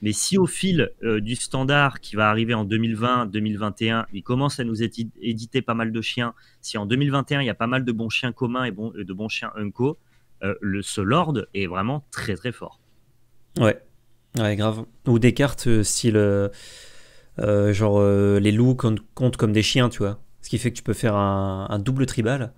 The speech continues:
Speaker 2: Et, euh, et
Speaker 1: Hmm.
Speaker 2: du coup, ça, ça marche quand même sur toutes tes bêtes, enfin.
Speaker 1: Ouais, mais on va perdre beaucoup de loups avec le standard actuel, avec la rotation.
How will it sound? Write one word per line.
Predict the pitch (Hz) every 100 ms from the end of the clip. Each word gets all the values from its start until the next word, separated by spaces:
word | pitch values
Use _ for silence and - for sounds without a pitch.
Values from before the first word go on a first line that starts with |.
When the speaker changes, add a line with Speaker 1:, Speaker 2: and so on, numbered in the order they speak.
| _ _ _ _ _
Speaker 2:
Et, | 110 101
euh, | 101 101
et |
Speaker 1:
Hmm. | 98
Speaker 2:
du | 104
coup, | 117
ça, | 104 101 98 95
ça | -
marche | 110 -
quand | 120
même | 110
sur | 110
toutes | - -
tes | 110
bêtes, | 110 117 -
enfin. | 101
Speaker 1:
Ouais, | 104 104
mais | 117
on | 120
va | 117
perdre | 127 117
beaucoup | 127 - 131
de | 120
loups | 117 104
avec | 98 95 -
le | 95
standard | 98 92 92
actuel, | 90 - 82 82 - - - - -
avec | 95 95
la | 95
rotation. | 90 87 -